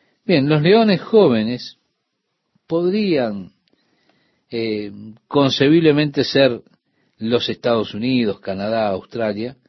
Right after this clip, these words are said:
y que ellos objetarán esa invasión. Para mí lo interesante es que Arabia Saudita es una de aquellas que han de objetar esa invasión contra Israel.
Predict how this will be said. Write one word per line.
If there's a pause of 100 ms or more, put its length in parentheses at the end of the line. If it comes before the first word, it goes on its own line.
(1080)
y
que
ellos
objetarán
esa
invasión. (1040)
Para
mí
lo
interesante
es
que
Arabia
Saudita
es (120)
una
de
aquellas (560)
que
han
de
objetar
esa
invasión
contra
Israel.